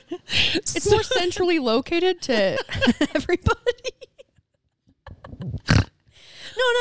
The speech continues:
Speaker 1: no, it's not 'cause we don't wanna come over there.
Speaker 2: <laughs> So
Speaker 1: <laughs> Be
Speaker 2: then
Speaker 1: surrounded, constantly have just a bunch of dicks staring at you,
Speaker 2: Yeah.
Speaker 1: floating in
Speaker 2: Just floating in
Speaker 1: formaldehyde.
Speaker 2: formaldehyde. So then he, um,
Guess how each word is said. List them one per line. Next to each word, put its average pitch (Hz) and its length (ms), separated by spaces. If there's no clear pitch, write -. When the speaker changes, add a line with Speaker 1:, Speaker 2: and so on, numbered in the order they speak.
Speaker 1:
no, 339 60
it's 262 100
not 392 120
'cause 330 120
we 277 60
don't 302 160
wanna 247 160
come 226 160
over 302 340
there. 196 440
Speaker 2:
<laughs> - 40
So - 200
Speaker 1:
<laughs> - 20
Be 440 80
Speaker 2:
then 415 220
Speaker 1:
surrounded, 254 480
constantly 302 320
have 262 80
just 240 120
a 247 60
bunch 220 340
of 208 120
dicks 233 220
staring 208 800
at 175 200
you, 196 180
Speaker 2:
Yeah. 427 100
Speaker 1:
floating 170 380
in 175 140
Speaker 2:
Just 190 360
floating 277 300
in 269 100
Speaker 1:
formaldehyde. 247 600
Speaker 2:
formaldehyde. - 20
So 262 300
then 240 460
he, 220 380
um, 170 500